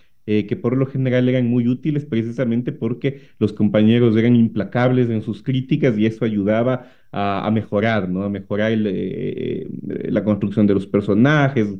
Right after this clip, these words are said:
el, el, el arco dramático, en fin. Así que, que así un-, así surgió, fue mi proyecto de grado en la universidad, en la maestría, pero obviamente no quedó listo, eh, eh, eh, sino,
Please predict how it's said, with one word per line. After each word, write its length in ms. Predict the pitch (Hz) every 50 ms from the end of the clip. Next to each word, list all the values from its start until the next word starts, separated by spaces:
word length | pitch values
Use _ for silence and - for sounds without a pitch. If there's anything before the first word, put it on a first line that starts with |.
| - - - - - -
el, 220 | 107 98 95 92
el, 240 | - - 101 95 -
el 100 | 95 104
arco 280 | 107 107 107 - - 107
dramático, 680 | 101 101 98 113 135 147 151 139 143 - 95 - 104
en 140 | 98 95 92
fin. 260 | 95 92 87 - - - - - - - - - - -
Así 460 | - - 156 151 156 - 190 185 185
que, 460 | - 196 180 170 160 147 135 127 - -
que 60 | 156
así 180 | 143 147 - 214
un-, 160 | 208 185 - - 147 -
así 280 | - 165 156 226 220 208
surgió, 440 | - - 190 151 139 - 151 160 185
fue 140 | 185 185 175
mi 120 | 180 180
proyecto 500 | 180 - 143 135 127 143 147 151 - 165
de 160 | 156 139 113 98
grado 360 | 107 107 117 127 139 143 151
en 100 | 139 120
la 40 | 110
universidad, 640 | 107 107 104 101 101 98 98 - 101 101 110 127 139
en 100 | 135 117
la 60 | 104
maestría, 640 | 101 98 98 98 - - - 139 156 180 180 185 - - - - - - -
pero 160 | - 214 208
obviamente 420 | 202 190 180 156 156 156 156 160
no 160 | 143 139 139 143
quedó 220 | - 135 123 123
listo, 580 | 120 120 123 127 - - - 160 151 156 156 143
eh, 480 | 113 107 104 104 110 113 117 107 110
eh, 120 | 107 95 - - - 78
eh, 220 | 87 101 104 101 98
sino, 440 | 101 - 123 113 113 123 127 135 135